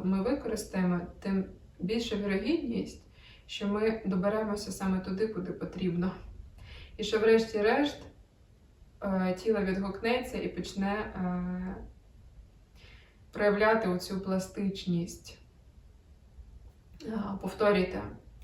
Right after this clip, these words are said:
це тренування, робіть його в своєму темпі, якщо потрібно, скорочуйте амплітуду,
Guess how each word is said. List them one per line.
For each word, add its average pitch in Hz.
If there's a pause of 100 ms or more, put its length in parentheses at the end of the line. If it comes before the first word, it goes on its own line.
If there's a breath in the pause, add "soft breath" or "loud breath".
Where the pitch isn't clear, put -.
(120)
це 196
тренування, 190 (600 loud breath)
робіть 196
його 180
в 175
своєму 185
темпі, 202
якщо -
потрібно, 185
скорочуйте 202
амплітуду, 185